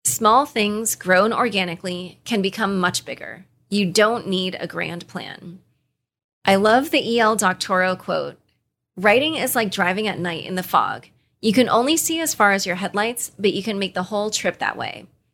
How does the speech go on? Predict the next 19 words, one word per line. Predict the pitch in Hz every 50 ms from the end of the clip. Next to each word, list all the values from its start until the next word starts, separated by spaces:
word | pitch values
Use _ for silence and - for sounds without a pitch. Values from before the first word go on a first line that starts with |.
| _ _ _ _ _ _ _
I | - 214
would | 226 254 254
say | - 311 294 294
the | 277 247
same | - - - 190 190 202 220 -
is | - 240
true | 240 - - 208 185 185 180 -
of | - - 185
entrepreneurship. | - 123 180 175 - - 190 180 - 151 160 - - 165 - - _ _ _ _ _ _ _ _ _ _ _ _ _ _ _ _ _ _ _ _ -
Other | 254 277 277 247
lessons. | 208 170 170 180 - - 95 - - 185 - - - - _ _ _ _ _ _ _ _
Follow | - - 254 233 254 285 302
your | 320 311 339
passion | 330 - 233 214 185 190 - - 208 202
and | 196 - 190 196 190
joy. | 190 185 - 92 - - 190 196 - _ _ _ _ _ _ _
It's | 269 330 - - -
not | 370 359 359
cheesy, | - - 311 302 320 311 311 302 320 320 - -